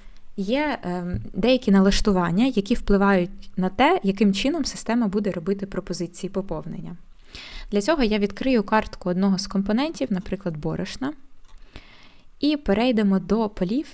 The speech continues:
які, е, для нас важливі для даного, е, відео.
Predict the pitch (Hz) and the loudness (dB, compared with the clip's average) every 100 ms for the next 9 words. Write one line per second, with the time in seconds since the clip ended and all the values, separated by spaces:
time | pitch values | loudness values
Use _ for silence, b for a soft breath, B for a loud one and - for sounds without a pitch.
0 | - 180 180 - 226 262 - 180 180 175 | -10 -6 -6 -4 -2 -2 -2 -2 -4 -2
1 | 185 185 226 - 160 185 214 175 165 185 | -2 0 -2 -4 -4 -2 0 0 -2 -2
2 | 185 180 175 175 180 170 170 165 - - | -2 -4 -4 -4 -4 -6 -6 -6 -8 -8
3 | 170 175 165 170 156 160 | -6 -6 -4 -4 -4 -6